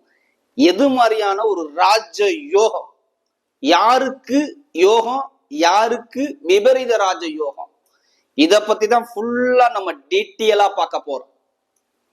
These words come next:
இதுல கடைசி முட்டு வீடியோ பாருங்க. நம்ம ஒவ்வொரு நட்சத்திரத்துக்கும் சரி, நம்ம ஒவ்வொரு விதமான பலனை கொடுக்குறோம்.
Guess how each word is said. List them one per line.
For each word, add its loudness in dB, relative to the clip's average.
இதுல 2
கடைசி 2
முட்டு 0
வீடியோ 2
பாருங்க. 0
நம்ம -4
ஒவ்வொரு -2
நட்சத்திரத்துக்கும் -4
சரி, 2
நம்ம 2
ஒவ்வொரு 0
விதமான 0
பலனை 0
கொடுக்குறோம். -4